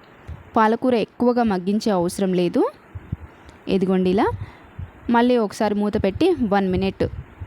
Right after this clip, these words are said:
ఉంచి మళ్ళీ మూత తీసి చూసారా, ఆయిల్ అనేది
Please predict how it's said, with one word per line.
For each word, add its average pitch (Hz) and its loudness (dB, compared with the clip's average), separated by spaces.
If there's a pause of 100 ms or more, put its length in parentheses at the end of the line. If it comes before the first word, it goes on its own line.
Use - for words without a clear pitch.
(1080)
ఉంచి 208 2 (400)
మళ్ళీ 220 4 (100)
మూత 202 -2 (120)
తీసి 202 0 (1400)
చూసారా, 220 2 (440)
ఆయిల్ 214 4
అనేది 226 -2